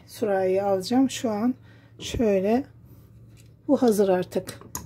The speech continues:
Buzdolabıma kaldıracağım. Akşam nasip olursa içeceğiz inşallah.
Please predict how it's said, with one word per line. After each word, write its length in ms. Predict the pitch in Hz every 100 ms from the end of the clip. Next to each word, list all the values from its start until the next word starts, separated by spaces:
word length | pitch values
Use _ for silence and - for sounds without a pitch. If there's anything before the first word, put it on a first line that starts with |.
| - - - -
Buzdolabıma 680 | 277 226 208 190 185 185 185
kaldıracağım. 760 | - 254 214 233 220 240 247 254 - - - 285
Akşam 440 | - - 208 208
nasip 300 | 220 214 220
olursa 440 | 196 190 - -
içeceğiz 500 | 311 - 240 202 190
inşallah. 600 | 185 - 214 190 220 277